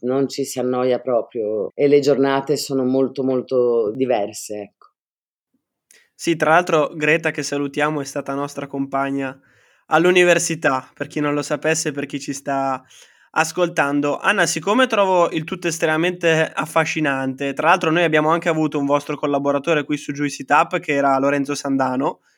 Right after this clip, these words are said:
Speaker 2: che salutiamo. Eh, ti, ti vorrei chiedere come nasce un numero di Cook Inc e come si sceglie il tema del numero che starà per uscire e come nasce uno sviluppo del, del numero di Cook Inc.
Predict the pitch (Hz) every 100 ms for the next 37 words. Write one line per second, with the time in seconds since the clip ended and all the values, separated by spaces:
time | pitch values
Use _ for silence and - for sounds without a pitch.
0 | _ - 151 147 143 147 139 135 131 135
1 | _ _ - - - 160 160 - 208 -
2 | - 208 240 269 190 156 147 - 233 311
3 | 175 - 156 151 180 190 175 165 160 -
4 | 165 208 254 - - 185 175 180 160 196
5 | 160 135 135 131 156 143 135 135 127 143
6 | 143 151 143 139 139 131 - 143 - 139
7 | 139 143 135 - 139 131 131 127 127 -
8 | 165 165 175 170 180 196 196 165 160 143
9 | 151 175 175 - 135 123 _ _ _ _
10 | 143 135 131 131 135 135 139 135 131 127
11 | 139 135 127 127